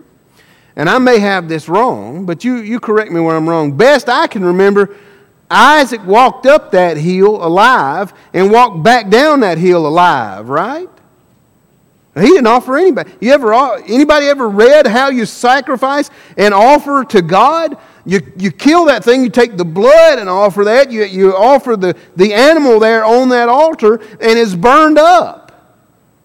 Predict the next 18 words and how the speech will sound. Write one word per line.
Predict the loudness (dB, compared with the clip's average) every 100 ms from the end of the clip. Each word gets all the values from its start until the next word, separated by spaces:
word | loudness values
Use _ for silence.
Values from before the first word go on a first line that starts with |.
| _ _ _ _ _
I | -2 0 2
have | 0 -2
never | -2 0 -2 -2 -2
read | 2 2 4 2 0 -2 -18 -20 _
in | 0 2 2
the | 2
Old | 2 0 0
Testament | 0 0 -2 -6
where | -2 0 0 -2
an | -2 -2
offer | 2 2 0 -2
was | -2 -2
made | 0 -2 -2
to | -4
God | 0 2 2 0
on | 0 0 0
the | 0
altar | 0 2 2 0 -2